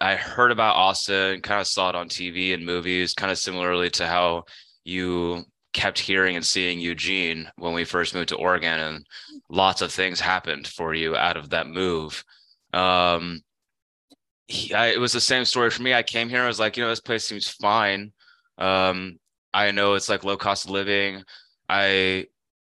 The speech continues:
kind of just didn't really know what I wanted to do with my career and things like that. I had my cooking background.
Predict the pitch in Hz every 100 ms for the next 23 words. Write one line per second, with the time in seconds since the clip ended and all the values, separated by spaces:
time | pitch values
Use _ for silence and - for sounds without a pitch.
0 | _ _ _ - - - 113 113 110 104
1 | 104 117 104 104 98 104 101 101 101 95
2 | 87 98 92 87 - 104 117 117 110 107
3 | 104 101 - 92 98 101 101 - - 90
4 | 90 90 90 98 98 95 87 - 101 101
5 | 92 92 90 90 90 87 87